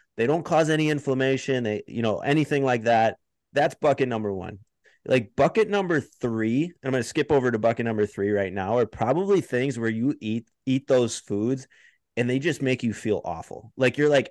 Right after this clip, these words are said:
"I literally do not, I don't ever wanna feel that way ever again." So that's, like, bucket number three. Write down all of those foods in bucket number three. Bucket number two are foods like, "You know what? I really enjoy this food."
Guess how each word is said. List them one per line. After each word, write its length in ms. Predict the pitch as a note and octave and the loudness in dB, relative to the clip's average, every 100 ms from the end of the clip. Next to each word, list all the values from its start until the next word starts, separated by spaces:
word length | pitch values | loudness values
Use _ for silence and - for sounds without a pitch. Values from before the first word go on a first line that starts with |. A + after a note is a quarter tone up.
| - | -2
"I 220 | B2 D3+ | 0 0
literally 500 | A#2+ A2+ B2+ C#3+ D3 | 0 2 2 4 2
do 140 | B2 A#2 | 0 -2
not, 220 | A2+ A2+ _ _ - | -4 -6 _ _ 0
I 60 | |
don't 180 | B2 C3 | 2 2
ever 180 | A#2+ A#2 | 2 0
wanna 200 | G#2+ F2 | 0 -2
feel 200 | - F#2 | -6 -6
that 160 | F2+ - | -6 -6
way 200 | F2+ - | -8 -4
ever 260 | A2+ A2+ B2 | -4 -2 0
again." 360 | G#2+ F#2+ F2+ - _ _ _ _ _ _ | -2 -4 -10 -14 _ _ _ _ _ _
So 160 | - C#3 | 0 4
that's, 240 | C#3+ F3+ | 4 4
like, 200 | G#3+ C3 | 2 2
bucket 260 | C#3+ C3 C3+ | 2 2 0
number 220 | A#2+ G#2+ | 0 -2
three. 240 | - F#2 F2+ | -4 -10 -8
Write 240 | A#2+ E3 E3+ | 0 2 2
down 200 | E3 A#2+ D3+ | 0 -2 0
all 260 | E3 F3+ | 2 4
of 100 | D#3+ | 4
those 240 | D3+ C#3 - | 4 2 0
foods 320 | C#3 B2 A2 | -2 -2 -2
in 80 | G#2+ | -2
bucket 280 | G#2+ G#2+ G2+ | -2 0 -2
number 240 | F#2+ F#2 | -4 -6
three. 300 | - - - _ _ - _ _ _ - | -8 -12 -12 _ _ -20 _ _ _ -2
Bucket 300 | - B3 G#3 | 0 2 0
number 260 | G#3 F#3+ | 2 2
two 340 | C3 - A2+ E3 | 0 -2 0 2
are 100 | D3+ | 0
foods 280 | - D3 D3+ | 0 -2 0
like, 300 | D#3 C3 - _ _ _ | 0 -2 -8 _ _ _
"You 60 | - | -4
know 100 | F#3+ | 0
what? 240 | E3 E3+ - _ _ _ _ _ | 0 0 -4 _ _ _ _ _
I 220 | G2+ D#3+ | -4 0
really 460 | C#3+ A#2+ C#3+ F3 F3+ | 0 2 2 4 2
enjoy 440 | C#3 G#2+ A2 A#2+ | 0 -2 0 0
this 220 | D3 D3 - | 0 -2 -4
food." 440 | D3+ D3+ D#3 | -4 -4 -4